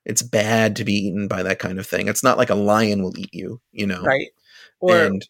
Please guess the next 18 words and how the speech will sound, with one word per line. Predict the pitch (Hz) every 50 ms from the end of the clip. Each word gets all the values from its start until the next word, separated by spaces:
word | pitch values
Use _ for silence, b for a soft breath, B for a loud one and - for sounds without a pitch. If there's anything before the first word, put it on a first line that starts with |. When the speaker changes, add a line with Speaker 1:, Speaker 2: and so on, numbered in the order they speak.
| _ _ _
Speaker 2:
or | 185 185
the | 170 170 165
monster | 170 160 156 160 170 - - 165
will | 151 151 156
touch | - - 185 165 - -
you | 175 160
and | 151 151
you'll | 147 143 143
never | 147 143 139 143 139
be | 143 143
the | 135 139
same. | - - - 143 139 - - - - - _ - -
Speaker 1:
Right. | 160 127 113 104 92 - - - _ _ _ _ _
Speaker 2:
The, | - - 139 123 110
Speaker 1:
Yeah. | 104 98 80 - - _ _ _ -
Speaker 2:
the | 151 160 151 151 - - - 156 -
sort | - - - 190 170 165
of | 156 143 135 -